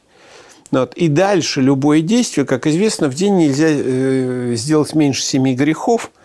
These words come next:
<laughs> хотя бы в рамках христианства. <laughs> Поэтому все делают больше.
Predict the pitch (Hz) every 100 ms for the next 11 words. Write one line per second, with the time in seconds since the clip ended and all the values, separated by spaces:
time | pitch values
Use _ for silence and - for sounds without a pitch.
0 | - - - _ - - - - - 156
1 | - 131 113 117 120 117 - - 131 131
2 | - 101 - - - - 160 - - 190
3 | 165 - 180 170 156 147 139 113 95 87
4 | -